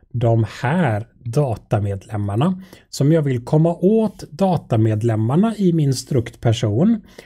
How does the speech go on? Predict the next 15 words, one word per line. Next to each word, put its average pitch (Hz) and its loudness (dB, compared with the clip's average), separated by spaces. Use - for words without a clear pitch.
så - -2
skriver 117 -2
jag 117 -2
P 202 0
punkt. 113 -2
Och 131 -2
där 185 0
kommer 160 0
alla 113 0
datamedlemmarna 107 -2
upp. 98 -10
Låt - 0
oss 185 -2
säga 156 0
att - -6